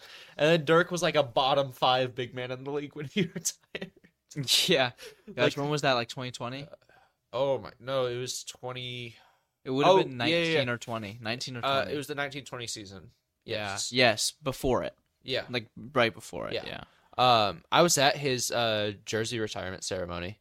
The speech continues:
Speaker 1: Like, I got to see that. It was so cool. If y'all don't know, I'm, I'm
Speaker 2: He
Speaker 1: a
Speaker 2: also, he also spun a ball for you in elementary school. You
Speaker 1: What?
Speaker 2: told me that. You told me that. You told me he came to y'all's elementary school.
Speaker 1: No, that was J J.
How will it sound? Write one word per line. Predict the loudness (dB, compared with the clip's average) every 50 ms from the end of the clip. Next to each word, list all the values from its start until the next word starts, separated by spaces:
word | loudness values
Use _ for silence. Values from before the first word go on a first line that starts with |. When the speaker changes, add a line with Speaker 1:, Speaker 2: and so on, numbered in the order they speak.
| _ -6
Speaker 1:
Like, | -2 -2 -2
I |
got | 0 0 0 -2 -2
to | -4 -8
see | -6 -6 -6
that. | -6 -8 -10 -14 _ _ -6
It | -6
was | -4 -4 -2
so | -2 -2 -4
cool. | -4 -4 -4 -4 -4 -4 -6 _ _ _ _ _ _ _ _ _ -8 -4
If | 2 4
y'all | 6 6
don't | 6 4 2 2
know, | 2 2 2 -2 0
I'm, | 2 2 2 2 0 2 2
I'm | 6 8
Speaker 2:
He |
Speaker 1:
a | 10 8
Speaker 2:
also, | 8 8 4 -4
he | -2 0
also | 0 2 0 0
spun | -2 -2 0 -2 -2 -2
a | 0
ball | 2 2 2 2
for | 0 -4 -8
you | -8 -8 -8 -8
in | -8 -8
elementary | -8 -8 -8 -10 -12 -12 -12 -10
school. | -12 -12 -12 -14 -20 -20 _ _ _ _ _ _ _ _ _ _ _ _ _ _ _ _ _ _ _ _ _ _ _ _ _ _ _ _ _ _ _ _
You | -10 -8
Speaker 1:
What? | -4 0
Speaker 2:
told | 2 4 4 4
me | 2 -2
that. | -2 -2 -2 -4
You | -6
told | -8 -8 -8 -8
me | -10
that. | -10
You | -12 -14
told | -14 -16 -16 -14
me | -14 -16 -16 -18 -20 -20
he | -20 -20 -18
came | -14 -14 -12 -12 -12
to | -12
y'all's | -10 -10 -8 -8 -10
elementary | -14 -16 -16 -16 -18 -18 -16 -18
school. | -18 -16 -12 -2
Speaker 1:
No, | 2 6 8
that | 8
was | 8 8
J | 4 2 2
J. | 2 0 -2 -2